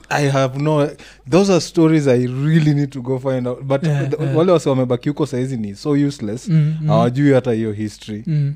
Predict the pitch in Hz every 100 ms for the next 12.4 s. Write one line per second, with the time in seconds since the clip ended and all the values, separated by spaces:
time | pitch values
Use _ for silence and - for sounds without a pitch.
0 | 147 139 139 - _ _ _ - 120 131
1 | 127 117 101 98 98 98 98 95 101 104
2 | 98 98 - 101 98 127 117 113 - -
3 | 208 320 339 339 285 254 247 247 277 277
4 | 254 208 220 214 180 208 233 226 214 196
5 | 151 - 170 - 247 208 185 - _ _
6 | 202 185 220 214 170 165 160 156 139 123
7 | 107 98 92 131 127 135 135 131 123 -
8 | - 131 - 131 123 - 135 127 90 -
9 | 160 156 143 143 - 208 226 185 160 165
10 | 151 156 160 160 147 196 185 131 - _
11 | _ _ 147 139 135 147 151 147 156 147
12 | 143 175 175